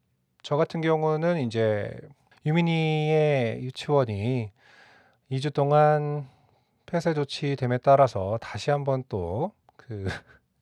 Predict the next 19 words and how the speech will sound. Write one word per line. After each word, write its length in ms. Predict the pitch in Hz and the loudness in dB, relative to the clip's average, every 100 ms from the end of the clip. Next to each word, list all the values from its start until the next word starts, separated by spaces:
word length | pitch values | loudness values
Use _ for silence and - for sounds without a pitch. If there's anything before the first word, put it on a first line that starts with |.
| _ _ - - - - _ _ _ _ _ _ _ _ 120 | _ _ -20 -20 -20 -20 _ _ _ _ _ _ _ _ -8
뭐랄까, 600 | 110 110 107 113 104 - | -2 -2 -2 -4 -4 -4
아이와 340 | 107 143 156 | -2 2 4
함께 760 | 165 175 165 156 151 147 147 131 - | 2 -2 -2 0 0 0 -2 -6 -16
시간을 640 | - 170 160 120 120 160 | -4 0 0 0 -2 -2
훨씬 300 | 185 - 175 | -4 -4 0
더 140 | 160 | 2
많이 300 | 117 104 143 | 2 0 -2
보내야 500 | 139 127 135 139 135 | -4 -4 -2 0 0
하는 560 | 131 143 113 127 147 104 | -2 -4 -4 -4 -4 -6
그런 240 | - 127 | -6 -4
상황에 560 | 131 147 143 139 139 147 | -2 -2 0 0 -2 -4
놓이게 360 | 123 120 127 | -4 -2 -4
되었습니다. 880 | 117 131 135 127 98 78 82 107 92 - | -2 -4 -4 -8 -8 -8 -6 -8 -8 -12
급변하는 540 | - - 147 143 143 139 | -12 4 6 6 4 2
상황에 580 | 147 143 135 156 147 117 | 2 2 0 0 0 -2
좀 280 | 139 123 | -4 -2
유연하게 580 | 127 165 185 165 143 139 | 2 6 6 6 2 0
적응을 440 | - 135 139 143 143 | 0 -2 0 0 0
하면서 680 | 160 156 147 120 123 170 | 0 -2 2 4 4 2